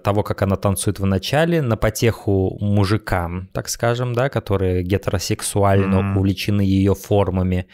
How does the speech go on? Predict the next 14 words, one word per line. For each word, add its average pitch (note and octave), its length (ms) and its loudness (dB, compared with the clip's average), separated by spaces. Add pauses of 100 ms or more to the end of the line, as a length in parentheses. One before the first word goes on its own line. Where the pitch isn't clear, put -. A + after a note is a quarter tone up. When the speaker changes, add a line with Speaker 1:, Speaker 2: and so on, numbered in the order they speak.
(380)
Speaker 1:
и G#2 120 2
она G2 220 4
для G2 200 2
них G#2+ 320 2
это F#2+ 200 -2
делает, F2+ 560 0 (260)
нежели G#2 400 2
когда G2 280 2
она G2+ 140 2
в - 80 -6
конце A#2+ 360 0
это A#2 260 2
делает F#2 460 2
на F#2 1080 0